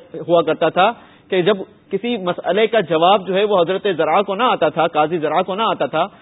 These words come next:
تو وہ حضرت امام اعظم ابو حنیفہ سے درخواست کرتے تھے کہ آپ مجھے اس کا جواب بتا دیں تاکہ جا کر میں جو ہے وہ اس کو آپ کے سامنے دہرا دوں۔ تو یہ مقام و مرتبہ، مدنی چینل کے ناظرین، فقہ کے امام ہونے کے باوجود اپنی والدہ کا اتنا ادب و احترام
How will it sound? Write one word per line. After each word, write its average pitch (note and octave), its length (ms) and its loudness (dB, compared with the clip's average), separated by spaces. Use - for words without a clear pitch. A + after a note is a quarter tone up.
تو G3 100 0
وہ G3 140 4
حضرت A3 320 2
امام G3 340 0
اعظم F#3 280 0
ابو G3 240 0
حنیفہ F#3+ 300 -2
سے G3+ 60 -8
درخواست F3+ 360 0
کرتے E3+ 220 -2
تھے F#3 120 -4
کہ G3 140 -4
آپ F#3 200 4
مجھے F#3+ 200 0
اس F#3 80 0
کا F#3 100 4
جواب D#3+ 280 2
بتا D3+ 220 2
دیں F3 120 -6
تاکہ E3+ 280 -2
جا E3 160 2
کر F3 140 -4
میں E3 200 -2
جو E3 120 -2
ہے D#3 60 0
وہ E3+ 180 -2
اس F3 100 -8
کو - 100 0
آپ F3+ 180 4
کے G3 100 2
سامنے E3+ 260 2
دہرا C#3 260 2
دوں۔ A2+ 140 -8
تو E3 60 -10
یہ G#3 180 2
مقام G3 300 2
و G#3+ 140 0
مرتبہ، E3 400 2
مدنی D#3+ 160 -8
چینل G3+ 220 -2
کے G#3 100 -2
ناظرین، F3+ 500 -2
فقہ C4+ 220 -10
کے G3+ 180 -4
امام F#3+ 240 2
ہونے F3+ 200 -2
کے F3 120 -2
باوجود D3+ 500 -2
اپنی A3 300 -4
والدہ E3+ 400 2
کا F3 140 -2
اتنا G3 300 -2
ادب E3+ 240 2
و F3 40 0
احترام D#3+ 480 0